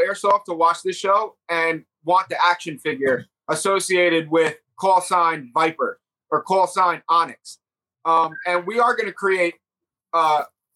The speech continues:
marketing behind them and kinda create them as, as, as a character, one hundred percent.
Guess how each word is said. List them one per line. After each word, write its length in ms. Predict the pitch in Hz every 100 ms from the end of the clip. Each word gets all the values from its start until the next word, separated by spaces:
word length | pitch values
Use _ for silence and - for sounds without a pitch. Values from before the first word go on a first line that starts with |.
| _ _ - 165
marketing 500 | 190 190 202 180 165
behind 420 | 156 185 190 180
them 180 | 165 160
and 100 | 160
kinda 220 | 165 202 202
create 320 | 196 196 175
them 180 | 175 165
as, 280 | 170 165 - 160
as, 200 | 156 151 -
as 140 | 156
a 60 | 147
character, 540 | 170 165 147 123 104 _ _ -
one 160 | 165
hundred 200 | 170 175 190
percent. 320 | 185 175